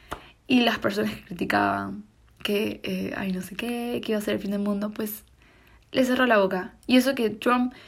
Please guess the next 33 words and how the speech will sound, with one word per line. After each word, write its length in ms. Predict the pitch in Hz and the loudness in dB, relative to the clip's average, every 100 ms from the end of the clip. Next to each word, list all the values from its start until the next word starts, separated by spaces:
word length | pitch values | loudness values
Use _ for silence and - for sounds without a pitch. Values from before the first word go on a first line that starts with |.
| - - - | -20 -20 -2
hizo 240 | 262 262 | 4 6
muchas 320 | 247 262 247 | 6 4 2
cosas, 300 | - 240 240 - | 0 -2 -2 0
pero 200 | 220 208 | 0 2
pudo 140 | 233 | 0
hacer 180 | 233 220 | 2 2
más, 220 | 214 220 - | 2 0 0
pero 460 | 220 208 196 196 - - - - | 4 4 2 0 -8 -20 -20 -2
el 100 | 220 | 2
establishment 580 | 208 196 226 208 208 208 | 2 2 0 2 0 0
siempre 200 | 208 208 | 0 -2
estuvo 180 | 208 208 | 2 4
ahí 140 | 196 | 4
para 180 | 190 202 | 4 4
detenerlo 580 | 196 190 190 196 - - | 2 2 0 0 0 -2
y 140 | - | -2
es 160 | 202 - | -4 -2
muy 220 | 190 190 | 2 2
poderoso. 500 | 190 196 190 208 247 - - | 2 0 0 -4 -10 -14 -6
O 60 | |
sea, 80 | 202 | -2
el 80 | 196 | 0
establishment 480 | 190 208 202 202 196 | -2 -4 -4 -4 -4
es 100 | 180 | -2
muy 240 | 180 190 | 0 0
fuerte. 440 | 190 214 - - - - - - - - - _ _ _ _ - | 0 -2 -2 -10 -20 -20 -20 -20 -20 -20 -20 _ _ _ _ 2
Pero 200 | 220 214 | 4 6
hemos 240 | 214 233 | 4 2
visto 220 | 220 208 226 | 0 -2 -2
en 100 | 220 | 0
todo 120 | 220 | 0
este 180 | 220 214 | 0 -2
tiempo 500 | 226 208 190 226 - | 0 -2 -2 -4 -6